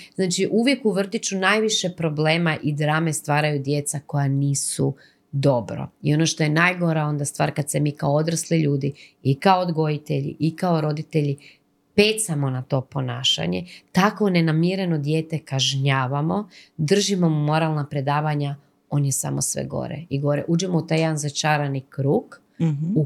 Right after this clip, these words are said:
Speaker 1: kojem, ali ne može to dijete prepoznat šta njemu treba. Ono nema, nema kapaciteta za to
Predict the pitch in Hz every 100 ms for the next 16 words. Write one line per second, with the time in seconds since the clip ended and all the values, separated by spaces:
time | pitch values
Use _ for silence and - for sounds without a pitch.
0 | - - 156 175 190 180 180 - - 135
1 | 165 233 254 185 165 - 175 151 143 151
2 | 147 147 - 135 - 131 135 131 - 135
3 | 127 117 110 107 - 147 120 - - _
4 | _ 139 160 160 160 180 185 170 151 131
5 | 165 185 170 156 151 147 - 139 156 156
6 | 143 131 139 - 180